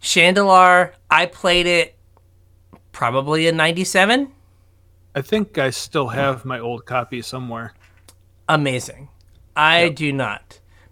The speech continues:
Speaker 1: But the internet is forever.
Speaker 2: It is. Um,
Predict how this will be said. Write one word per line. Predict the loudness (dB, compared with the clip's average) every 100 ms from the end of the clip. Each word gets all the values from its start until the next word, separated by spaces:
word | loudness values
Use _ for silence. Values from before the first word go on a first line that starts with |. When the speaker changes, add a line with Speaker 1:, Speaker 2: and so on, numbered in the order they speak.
| -8
Speaker 1:
But | -6
the | -4 -2
internet | -2 0 0 0
is | -4
forever. | -8 -6 -6 -6 -12 -20 _ -20 _ _ _ _ _ 0
Speaker 2:
It | 2
is. | 2 -2 -12 -18 -20 _ _ _ _ -20 -20 _ 0
Um, | 2 4 2 -4